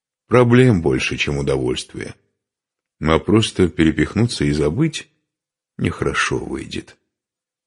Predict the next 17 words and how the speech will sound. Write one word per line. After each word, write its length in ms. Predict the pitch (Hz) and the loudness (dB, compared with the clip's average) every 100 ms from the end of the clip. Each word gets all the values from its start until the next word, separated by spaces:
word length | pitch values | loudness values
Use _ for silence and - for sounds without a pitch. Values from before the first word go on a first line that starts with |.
| _ | _
Всё-таки 440 | - 87 92 87 | 2 2 2 2
он 180 | 95 90 | 4 6
обещал 500 | 90 85 - 110 95 | 4 2 2 4 4
Халли 440 | 82 101 82 78 78 | 2 2 4 4 2
присмотреть 680 | - 82 78 82 - 101 76 | 0 -4 -2 -4 0 -2 -2
за 160 | 71 | -4
его 220 | 64 62 | -4 -4
женой. 440 | 65 65 65 - - _ _ _ _ _ _ - | -6 -8 -12 -16 -20 _ _ _ _ _ _ -6
Вряд 380 | 78 107 185 | 2 4 4
ли 100 | 180 | 6
Нурман 400 | 180 175 165 170 | 6 6 6 4
вкладывал 560 | 156 - 139 123 101 95 | 2 2 4 6 6 4
в 60 | - | 4
понятие 500 | 87 87 85 - 78 | 4 4 4 2 0
«позаботиться» 1120 | - 87 80 69 92 170 - - - - - _ - | 2 2 2 2 2 0 0 -6 -6 -6 -8 _ -2
мимолётную 640 | - 147 135 82 65 80 90 | 2 6 4 2 0 0 0
связь. 500 | - - - - | -2 -6 -8 -10